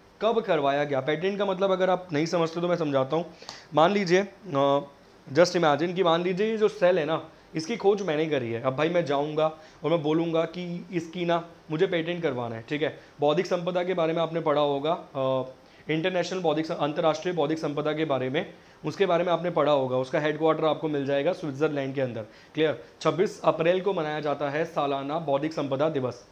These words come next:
Clear। तो वहाँ पर patent करवाया जाता है। अब सवाल यहाँ पर ये है, जो ये जो बार्ब wire है ना, उसका patent कब करवाया गया? अगर बार्ब wire आप समझ नहीं रहे हैं,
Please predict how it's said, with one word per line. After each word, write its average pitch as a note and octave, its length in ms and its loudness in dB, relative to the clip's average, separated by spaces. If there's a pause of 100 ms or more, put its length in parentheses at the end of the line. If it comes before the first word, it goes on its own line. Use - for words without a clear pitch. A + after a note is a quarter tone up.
Clear। C#3+ 300 0 (420)
तो F#3+ 140 8
वहाँ D#3+ 280 4
पर F#3 140 6
patent F3+ 340 0
करवाया E3 340 6
जाता D#3+ 240 0
है। D#3 140 -8 (120)
अब D3+ 80 -4
सवाल F3 360 0
यहाँ E3 120 -2
पर F3 140 -2
ये D#3 160 -6
है, F3 60 -4
जो G#3 100 -6
ये G#3+ 140 -4
जो G#3 100 0
बार्ब D#3 400 2
wire E3 300 2
है D3+ 80 -4
ना, D3+ 200 -6 (340)
उसका F#3+ 240 0
patent G#3 340 4
कब G3 120 2
करवाया C#3+ 320 0
गया? C3+ 120 -2
अगर D#3 140 0
बार्ब D3+ 320 2
wire F3 240 4
आप E3+ 140 4
समझ E3 300 0
नहीं F3 140 -2
रहे D3 120 -2
हैं, F3 220 -8